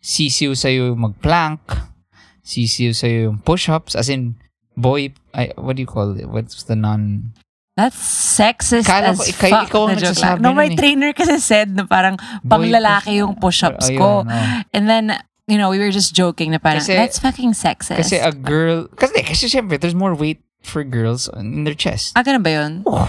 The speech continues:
Speaker 1: malamang.
Speaker 2: Oh, okay.
Speaker 1: Um, so, um, anyway,
Speaker 2: <laughs>
Speaker 1: a girl push-up is on their knees, right?
Speaker 2: That is so sexist.
Speaker 1: Bakit sexist yun?
Speaker 2: That's not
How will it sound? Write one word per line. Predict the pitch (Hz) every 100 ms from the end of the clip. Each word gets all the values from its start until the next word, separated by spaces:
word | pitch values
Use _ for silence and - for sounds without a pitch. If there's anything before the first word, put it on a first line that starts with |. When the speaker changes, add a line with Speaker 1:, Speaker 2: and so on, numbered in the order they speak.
| -
Speaker 1:
malamang. | 202 254 262
Speaker 2:
Oh, | - 170 151 139 -
okay. | - - - _ _ _ _
Speaker 1:
Um, | - 151 147 147 147
so, | - 160 151 147 143 - - _ _ _ _ _ _ _ _ 143
um, | 143 139 143
anyway, | 185 165 117 120 - 208
Speaker 2:
<laughs> | - -
Speaker 1:
a | 165
girl | 160 220 226
push-up | 208 180 160
is | 120 139 -
on | 143 135
their | 120
knees, | 117 113 127 117 104 -
right? | 120 190 285 _ _ -
Speaker 2:
That | 170 269 427 -
is | 269 311 233 190
so | - 269 262 311 -
sexist. | - 262 - - 269 202 - - - _ _ _ _ _ _ _ _ _ _
Speaker 1:
Bakit | 202 220 - -
sexist | - 254 - - 240 - -
yun? | 220 220 127 -
Speaker 2:
That's | 330 349
not | -